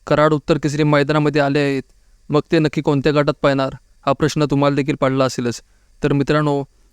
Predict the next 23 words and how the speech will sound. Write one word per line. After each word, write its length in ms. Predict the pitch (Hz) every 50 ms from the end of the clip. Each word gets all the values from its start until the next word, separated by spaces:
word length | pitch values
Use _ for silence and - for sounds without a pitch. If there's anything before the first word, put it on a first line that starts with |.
| -
आपल्या 260 | - 135 - 147 147 143
सर्वांचा 360 | - 147 147 143 147 143 147
लाडका 480 | 147 143 139 - - 139 127 127 131 131 - _ _ _ _ -
राहुलबाई 420 | 139 135 131 139 143 139 147 147 143
पाटील 300 | 135 147 139 143 143 147
यांचा 260 | 143 139 127 - 143
मथुर 580 | 139 135 131 131 - - - 151 147 143 139 131 - _ _ _ _ -
व 80 | 143 143 -
छत्रपती 400 | 151 131 - 147 143 143 151 151
संभाजीनगर 600 | 143 - 147 143 139 147 143 151 147 147 143 147
एक्सप्रेस 380 | 147 135 - - - 151 139 - -
लखन 540 | 143 135 135 - _ - 156 143 139 135 127 _ _ _ _ _ _ _ _ - 131
गट 120 | 131 143 131 - -
क्रमांक 560 | - 147 143 143 139 143 139 131 _ - - 147 139 131 131 131 - _ _ _ _ _ -
वीसमध्ये 680 | 135 143 143 - 160 147 139 131 127 135 131 131 127 - _ _ - -
तास 180 | 139 139 -
क्रमांक 320 | - 143 143 139 143 139 143
एकवरती 380 | 139 - 143 139 135 - 139
पळताना 540 | - - 139 131 131 - 143 131 127 123 127 139 _ _ _ _ _ -
दिसणार 360 | 135 131 120 - - 139 131
आहेत. 140 | 127 120 117 - - - _ _ _ _ - -
तर 120 | 143 143
मित्रांनो, 540 | 139 135 123 - 143 147 143 139 139 139